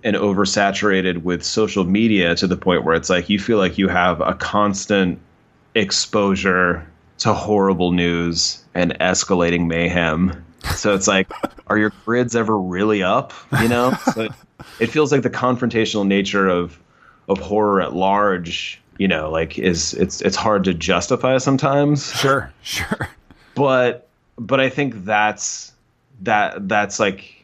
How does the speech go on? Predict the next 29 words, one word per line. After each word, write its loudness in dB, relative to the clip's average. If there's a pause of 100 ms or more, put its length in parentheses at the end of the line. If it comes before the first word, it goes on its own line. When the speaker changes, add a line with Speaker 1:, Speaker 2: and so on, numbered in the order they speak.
(140)
Speaker 1:
<clears throat> -8
even 0
more 2
important -2
because, -2
like, 2
the 2
more 2
numb 2
we 2
become, 0
the 0
more 2
we 2
have -2
to, 0 (760)
you 0
know, 2
uh, 2
we 0
have -2
to 2
resensitize 0
ourselves. -4
The 0
way 2
I 2
think, 0
like, 0